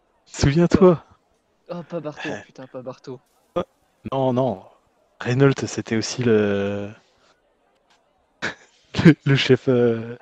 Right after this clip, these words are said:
Speaker 1: le, le... Comment, le... le chef des allumés du bocal.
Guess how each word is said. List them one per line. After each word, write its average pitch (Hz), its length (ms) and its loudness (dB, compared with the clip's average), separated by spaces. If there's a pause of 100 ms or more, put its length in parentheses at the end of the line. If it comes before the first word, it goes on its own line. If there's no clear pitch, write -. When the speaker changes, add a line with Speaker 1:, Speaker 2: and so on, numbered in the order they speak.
(420)
Speaker 1:
le, 123 100 2 (440)
le... 110 960 -8
Comment, 107 220 -6
le... 92 360 -10 (380)
le 117 80 -8
chef 120 220 0
des 120 200 0
allumés 127 260 0
du 120 120 -8
bocal. 143 420 0